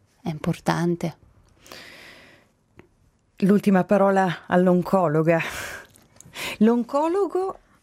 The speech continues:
Speaker 2: o l'oncologa, il medico quando ascolta cosa pensa? Dico la verità? Non dico la verità? Come posso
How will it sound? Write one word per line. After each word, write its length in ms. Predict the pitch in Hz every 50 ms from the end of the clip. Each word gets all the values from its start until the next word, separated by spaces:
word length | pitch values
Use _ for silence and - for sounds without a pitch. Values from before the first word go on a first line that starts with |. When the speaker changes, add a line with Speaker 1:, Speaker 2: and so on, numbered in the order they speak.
| _ _ _ -
Speaker 2:
o 140 | - 185
l'oncologa, 760 | 190 190 185 185 170 - - 208 240 254 262 269 262 285 294 - -
il 220 | - 196 196 190
medico 580 | 180 185 196 202 214 240 233 294 277 - 320 311
quando 360 | - - 190 180 185 175 175
ascolta 720 | 165 - - - - - 175 180 190 196 - - 262 262 _
cosa 320 | - - 170 147 160 -
pensa? 680 | - - 156 - 139 139 139 - - - 135 139 135 _ _ _ _ _ _ _ _ _
Dico 400 | - 156 175 226 220 - - 220
la 140 | 202 185 175
verità? 640 | 170 175 175 175 170 165 - - 160 156 185 226 285 _ _ _
Non 240 | - 180 190 190 196
dico 280 | 175 196 190 - - 196
la 120 | 185 180
verità? 580 | 165 175 170 175 170 160 - - 165 180 208 226 - - _ _ _ _ -
Come 300 | - 214 208 208 208 202
posso 760 | 202 - 214 202 202 - - - - - 185 175 170 160